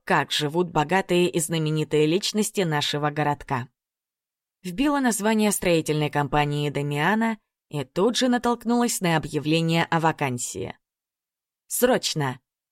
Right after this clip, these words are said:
В главный офис компании Дамиана требуется личный помощник руководителя. Обязанности: организация собраний, презентаций, заседаний, ведение телефонных переговоров,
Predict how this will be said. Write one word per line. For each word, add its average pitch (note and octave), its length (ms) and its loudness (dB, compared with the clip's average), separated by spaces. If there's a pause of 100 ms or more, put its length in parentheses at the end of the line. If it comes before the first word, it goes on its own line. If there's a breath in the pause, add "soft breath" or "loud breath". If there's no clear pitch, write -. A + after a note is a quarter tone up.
(100)
В D#3+ 140 -6
главный E3 440 2
офис - 380 -2
компании D#3+ 560 2
Дамиана E3+ 800 2
требуется F3+ 520 2
личный E3 360 0
помощник F3+ 560 0
руководителя. D#3+ 840 -2 (480)
Обязанности: E3+ 880 0 (600)
организация G#3+ 800 2
собраний, E3 720 0 (140)
презентаций, F#3 960 0 (100)
заседаний, F3 880 0 (320)
ведение A3 500 2
телефонных F3+ 640 0
переговоров, D#3+ 800 0